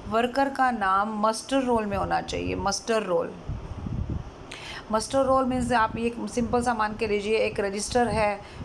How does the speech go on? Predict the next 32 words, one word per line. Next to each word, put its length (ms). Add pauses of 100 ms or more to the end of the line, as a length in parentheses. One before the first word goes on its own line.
जो 120
employer 460
ने 80
अपने 180
पास 320
रखा 200
हुआ 220
है, 100
जिस 140
पर 160
worker 340
आपके 240
अपने, 200
आके 260
अपनी 200
attendance 420
लगाता 400
है 220
या 140
उसमें 240
उसकी, 440 (400)
अ, 60
आ-, 800 (140)
आने 280
का 180
और 140
जाने 320
का 240
time 540
होता 340
है 200
निश्चित, 360